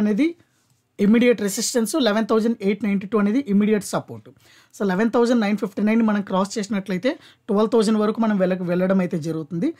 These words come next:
So, ప్రీవియస్‌గా మనకి ఇక్కడ, ఆ, లెవెన్ థౌజండ్ నైన్ ఎయిటీ సిక్స్,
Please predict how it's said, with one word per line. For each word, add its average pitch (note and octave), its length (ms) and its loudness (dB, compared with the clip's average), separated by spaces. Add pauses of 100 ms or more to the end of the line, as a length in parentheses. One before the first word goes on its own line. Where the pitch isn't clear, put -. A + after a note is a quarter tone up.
(180)
So, - 140 -8
ప్రీవియస్‌గా A3 560 0
మనకి G3+ 260 0
ఇక్కడ, G#3 220 -2 (680)
ఆ, F3+ 160 -2
లెవెన్ F#3+ 300 0
థౌజండ్ A#3+ 380 2 (160)
నైన్ G3+ 240 2
ఎయిటీ G3+ 220 -2
సిక్స్, - 300 -12